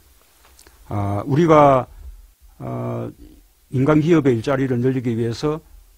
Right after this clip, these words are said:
말하자면 고용 창출에 대해서는, 어, 세금 감면을 해준다든지 그다음에 또, 어, 중소기업이나 영세기업에 대해서는 사 대 보험 지원을 해준다든지 이런 부분들은 결국은 다 일자리를 위해서 세금이 투입되는 것이죠.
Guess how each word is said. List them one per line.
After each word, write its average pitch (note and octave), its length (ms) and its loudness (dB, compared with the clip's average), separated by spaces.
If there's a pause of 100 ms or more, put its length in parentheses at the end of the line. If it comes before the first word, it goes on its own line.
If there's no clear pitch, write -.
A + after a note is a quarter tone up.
(120)
말하자면 A#2 260 -4
고용 D3+ 260 2
창출에 B2+ 420 -4
대해서는, A#2 580 -6 (500)
어, G#2 180 -10
세금 C#3 300 0
감면을 C#3+ 400 2
해준다든지 G#2 840 -8 (760)
그다음에 B2+ 460 -2
또, B2 400 0 (360)
어, A2+ 480 -6 (100)
중소기업이나 B2+ 680 0
영세기업에 B2+ 460 0
대해서는 A2+ 380 -6
사 - 180 -10
대 D3 100 2
보험 B2 260 -2
지원을 A2 300 -6
해준다든지 G#2 720 -8
이런 G#3+ 220 -4
부분들은 F#3+ 580 -4 (160)
결국은 C4 400 2
다 D3 480 2 (420)
일자리를 D#3 480 0
위해서 B2 260 0
세금이 C3 380 -2
투입되는 G#2+ 460 -8
것이죠. F#2+ 640 -10